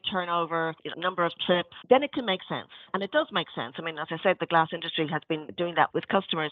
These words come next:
very successfully. So it can work. But to apply that then willy-nilly to all different products would actually end up, you know, causing more environmental problems,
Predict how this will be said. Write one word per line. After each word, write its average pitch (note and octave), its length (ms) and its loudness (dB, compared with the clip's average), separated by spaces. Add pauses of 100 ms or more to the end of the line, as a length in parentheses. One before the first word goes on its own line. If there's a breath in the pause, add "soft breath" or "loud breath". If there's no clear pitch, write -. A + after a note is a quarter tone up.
very E3 260 6
successfully. C#3+ 680 0
So - 60 2
it - 140 -4
can C4 240 2
work. D#3 220 4 (200)
But G3+ 240 4
to G#3+ 120 2
apply C4+ 440 4
that D#3+ 280 6
then D#3 280 2
willy-nilly F3+ 760 0
to E3 180 0
all G#3+ 360 4
different F#3 440 -4 (100)
products G3+ 380 4 (160)
would A3+ 180 8
actually E3 480 4
end D#3+ 220 0
up, C#3+ 240 2 (160)
you D#3 140 -8
know, C#3 280 -4 (100)
causing F3+ 480 0
more F3+ 300 0
environmental D#3+ 600 2
problems, G2 340 0